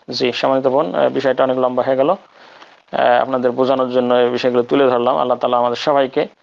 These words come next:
জিকির আজগার, সুন্নতে জিকির আজগার করার তৌফিক দান করুন। আমাদের দেশে সুফি তরিকার যে সমস্ত বেদাতি জিকির রয়েছে, ইল্লাল্লাহ জিকির, তারপর আল্লাহ আল্লাহ করে জিকির করা, ইল্লাল্লাহ, তারপরে হু হু করে জিকির করা, নাচানাচি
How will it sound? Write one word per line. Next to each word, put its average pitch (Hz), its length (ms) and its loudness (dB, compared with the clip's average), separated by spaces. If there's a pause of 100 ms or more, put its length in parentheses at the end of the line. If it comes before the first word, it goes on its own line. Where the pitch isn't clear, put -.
(420)
জিকির 131 360 2
আজগার, 123 280 2
সুন্নতে 165 420 0
জিকির 143 280 0
আজগার 131 220 2
করার 127 180 0
তৌফিক 131 340 -2
দান 120 200 0
করুন। 156 320 0 (420)
আমাদের 131 500 -2
দেশে 127 240 -2
সুফি 156 420 0
তরিকার 139 420 0
যে 135 120 -2
সমস্ত 139 360 -4
বেদাতি 147 400 0
জিকির 131 360 -4
রয়েছে, 127 340 0 (460)
ইল্লাল্লাহ 139 420 4
জিকির, 135 440 0 (140)
তারপর 131 220 0
আল্লাহ 139 320 0
আল্লাহ 135 220 0
করে 131 200 -4
জিকির 123 280 -4
করা, 127 320 0 (300)
ইল্লাল্লাহ, 135 460 2
তারপরে 127 540 2 (440)
হু 143 280 0
হু 147 160 0
করে 135 180 2
জিকির 131 280 0
করা, 127 300 0 (500)
নাচানাচি 143 580 -2